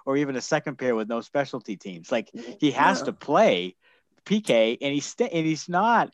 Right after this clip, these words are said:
Speaker 1: a defensive defenseman.
Speaker 2: No, I
Speaker 1: So,
Speaker 2: would
Speaker 1: you know.
Speaker 2: argue if you're playing Torrey Krug on your P K, you're an idiot. And
Speaker 1: Yes.
Speaker 2: maybe, like, you're, like, that isn't a Torrey Krug problem. Torrey Krug was
Speaker 1: Right.
Speaker 2: supposed to be brought in to be Torrey Krug, but in Saint Louis, which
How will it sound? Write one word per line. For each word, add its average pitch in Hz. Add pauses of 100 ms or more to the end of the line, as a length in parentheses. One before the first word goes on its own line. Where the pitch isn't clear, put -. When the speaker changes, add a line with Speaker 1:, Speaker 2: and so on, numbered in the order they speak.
Speaker 1:
a 143
defensive 147
defenseman. 156 (180)
Speaker 2:
No, 175
I 208
Speaker 1:
So, 247
Speaker 2:
would 269
Speaker 1:
you 269
know. -
Speaker 2:
argue 180
if 156
you're 196
playing 214
Torrey 180
Krug 165
on 151
your 139
P 170
K, 175 (340)
you're 170
an 208
idiot. 139
And 147
Speaker 1:
Yes. 208
Speaker 2:
maybe, 170 (240)
like, 175 (120)
you're, 180 (200)
like, 180
that 226
isn't 233
a 196
Torrey 190
Krug 202
problem. 123
Torrey 226
Krug 247
was 180
Speaker 1:
Right. 110
Speaker 2:
supposed 233
to -
be 175
brought 170
in 196
to 175
be 170
Torrey 180
Krug, 190
but 160
in 160
Saint 147
Louis, 139
which 156